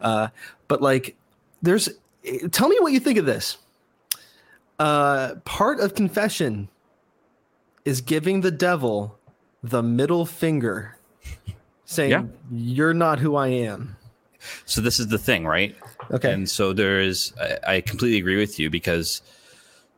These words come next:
Speaker 2: I think I, my experience as someone who hears confessions is
Speaker 1: Mm-hmm.
Speaker 2: often that actually people really hate themselves.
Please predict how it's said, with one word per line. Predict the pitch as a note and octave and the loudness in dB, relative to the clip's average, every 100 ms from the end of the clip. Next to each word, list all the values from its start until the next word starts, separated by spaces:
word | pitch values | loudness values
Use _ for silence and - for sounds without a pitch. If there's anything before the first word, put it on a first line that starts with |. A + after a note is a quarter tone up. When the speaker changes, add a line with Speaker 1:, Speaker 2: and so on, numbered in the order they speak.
| _ _ _ - _ - - - - - - _ _ - | _ _ _ -20 _ -6 0 2 0 -6 -20 _ _ -4
Speaker 2:
I | G2 | -2
think | - G#2+ G#2 - - _ - | 2 0 0 -6 -16 _ -4
I, | A2 F#2 | -2 0
my | F#2+ | 0
experience | G2 - A2 G#2+ G#2 - | 0 0 0 2 0 -4
as | F2 | -4
someone | F#2+ F2 | -2 -2
who | E2+ | -2
hears | - G#2 G#2 | 0 2 2
confessions | G2 F#2 D2+ - E2 C#3 - - - | 0 2 0 0 -2 -4 -6 -12 -4
is | G2+ F2+ | 0 2
Speaker 1:
Mm-hmm. | F#2+ | 2
Speaker 2:
often | C#3+ F#2+ | 0 0
that | F2+ E2+ | 2 2
actually | E2+ - - | 2 -2 -6
people | F#2 E2+ E2 | -4 -4 -4
really | D#2+ D#2+ | -4 -6
hate | D#2+ D2+ | -6 -8
themselves. | C#2 - - - - | -6 -6 -6 -6 -8